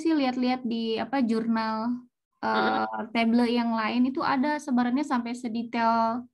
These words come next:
Speaker 1: kelurahan gitu. Makanya kaget
Speaker 2: Oh.
Speaker 1: tadi.
Speaker 2: Iya,
Speaker 1: <laughs>
Speaker 2: itu, eh, itu, itu, eh, kita bisa atur pada saat di geografiknya juga sih sebenarnya ya. Eh,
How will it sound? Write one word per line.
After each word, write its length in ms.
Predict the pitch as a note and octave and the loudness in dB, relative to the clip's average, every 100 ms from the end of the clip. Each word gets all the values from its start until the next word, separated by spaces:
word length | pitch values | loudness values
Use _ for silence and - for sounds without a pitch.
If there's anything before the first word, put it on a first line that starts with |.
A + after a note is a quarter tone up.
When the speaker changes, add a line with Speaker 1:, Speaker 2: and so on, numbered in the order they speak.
| - | 0
Speaker 1:
kelurahan 480 | B3 B3+ D#4 E4+ E4 | 4 6 6 6 4
gitu. 400 | C4 A#3+ A3 - - | 2 -2 -8 -12 -10
Makanya 220 | A#3+ C#4+ D4+ | 2 2 4
kaget 300 | C#4 C#4 C4+ | 2 2 0
Speaker 2:
Oh. 60 | |
Speaker 1:
tadi. 240 | C#4 B3+ C4+ - _ _ _ _ - - | -2 0 -2 -6 _ _ _ _ -10 2
Speaker 2:
Iya, 220 | D4+ D4+ | 6 8
Speaker 1:
<laughs> 220 | A#3+ - | 6 2
Speaker 2:
itu, 240 | - E4+ F4 E4 | -2 2 4 6
eh, 600 | B3+ B3+ B3+ B3+ B3+ B3+ - - - | 6 8 8 8 6 4 0 -6 -10
itu, 160 | A3 C#4+ - | -8 -10 -6
itu, 300 | - C4 E4 F4 F4 F4 - | -4 0 4 4 4 -2 -6
eh, 200 | G#3 A3 A3 | 0 0 0
kita 180 | B3 D#4 | -2 -4
bisa 160 | B3 A3 | -2 -4
atur 540 | F#3 F#3+ - D4+ D4 | -2 -4 -4 -4 -4
pada 180 | - G3 | -6 -6
saat 240 | F#3 F#3 E3+ | -4 -6 -4
di 300 | G3 G3 F3+ | -2 -2 0
geografiknya 760 | F#3 F3 F3+ E3+ - F3 F3+ E3+ | -2 -2 -2 -4 -6 -6 -4 -4
juga 400 | F#3+ G3+ E3+ E3+ | -4 -2 -2 -4
sih 160 | F3+ | -10
sebenarnya 480 | E3+ D#3 E3 E3 F#3 | -8 -6 -4 -2 -2
ya. 160 | E3 G#3 - - - _ | -2 -2 -8 -20 -20 _
Eh, 360 | - G#3 G#3 | -2 2 2